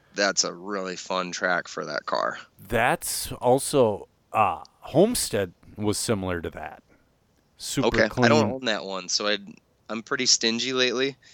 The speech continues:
Speaker 2: I
Speaker 1: on
Speaker 2: don't
Speaker 1: the
Speaker 2: blame you.
Speaker 1: iRacing.
Speaker 2: Dude, uh,
Speaker 1: So.
Speaker 2: my job is basically falling off a cliff. I'm pretty sure I'm gonna have a job through this next slow period, 'cause I'm on the list of people that go down with the ship.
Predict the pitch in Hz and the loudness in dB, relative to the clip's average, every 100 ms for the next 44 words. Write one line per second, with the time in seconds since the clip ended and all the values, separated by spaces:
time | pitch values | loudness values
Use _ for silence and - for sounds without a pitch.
0 | _ - - - 107 107 110 117 120 120 | _ -20 -10 -2 2 4 4 4 4 4
1 | - 127 127 127 _ _ _ _ _ _ | 4 2 -4 -12 _ _ _ _ _ _
2 | _ 123 127 131 - - 107 92 80 - | _ 2 2 2 -4 0 4 4 0 -10
3 | _ _ _ _ _ _ _ _ _ 107 | _ _ _ _ _ _ _ _ _ -4
4 | 107 110 107 110 107 104 95 - 95 98 | 0 0 0 2 4 4 -2 -8 -6 -6
5 | - - 101 85 - 95 101 98 95 - | -8 -6 -6 -6 -4 -2 -2 0 -2 -4
6 | - - - 92 127 - - - _ _ | -14 -12 -4 -2 -2 -8 -20 -20 _ _
7 | _ _ _ _ 101 92 85 - - 104 | _ _ _ _ -6 -6 -6 -12 -2 0
8 | 101 110 - 123 120 117 117 117 117 107 | 2 -2 0 2 4 2 2 4 6 4
9 | 104 107 107 98 - 110 98 95 - - | 4 6 6 4 -2 -2 -2 -2 -6 -4
10 | 113 - - - 110 110 - 117 120 120 | -4 -4 -8 -2 0 0 -2 -4 -2 0
11 | 123 120 _ _ _ - 98 101 107 110 | -2 -4 _ _ _ -14 0 4 4 2
12 | 107 113 113 110 98 90 101 101 - 104 | -2 -4 -2 -2 -2 -2 -2 -2 -4 -8
13 | 82 - 110 101 101 92 - 92 85 87 | -8 -6 -6 -4 -4 -4 -2 -2 -2 -4
14 | 95 95 - 80 - 101 131 - | -4 -6 -10 -14 -6 -4 -4 -6